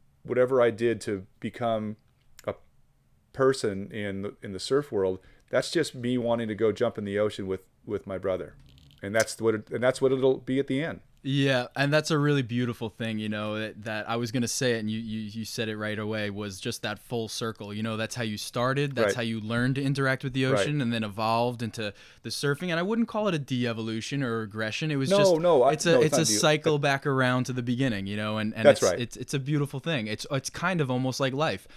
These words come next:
Speaker 2: You start crawling
Speaker 1: Exactly,
Speaker 2: and you kind of
Speaker 1: right.
Speaker 2: finish crawling <laughs> too.
Speaker 1: The great circle of surf, right? Or something, yeah.
Speaker 2: <laughs> Yeah. Um,
Speaker 1: Yeah.
Speaker 2: but, you know, I have to also point out to the listeners,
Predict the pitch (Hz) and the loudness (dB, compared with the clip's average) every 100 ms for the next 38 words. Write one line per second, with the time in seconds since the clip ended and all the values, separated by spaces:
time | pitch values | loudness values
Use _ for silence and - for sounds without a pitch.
0 | - 107 - 131 135 - 151 160 156 139 | -12 -8 -2 2 2 4 6 8 8 4
1 | 135 147 151 151 - 180 143 - 123 135 | 0 2 2 2 2 0 0 0 2 2
2 | 135 - 180 143 117 143 - 151 - 131 | 2 4 4 2 -2 -6 -6 -10 -6 0
3 | 127 139 139 147 135 143 135 - 160 92 | 6 6 6 4 4 4 0 2 0 0
4 | 101 104 110 113 104 95 95 101 92 - | 0 0 0 0 0 -2 -2 -2 -2 -8
5 | 139 139 - 135 139 123 110 - - - | -12 -10 -4 2 4 4 0 -6 -14 -8
6 | 123 131 131 135 156 190 170 165 151 165 | 0 2 4 4 2 4 4 4 2 0
7 | - 151 156 151 151 - 151 139 151 147 | 0 0 0 4 2 4 2 4 4 4
8 | 151 147 156 151 147 135 | 2 0 0 0 -2 -2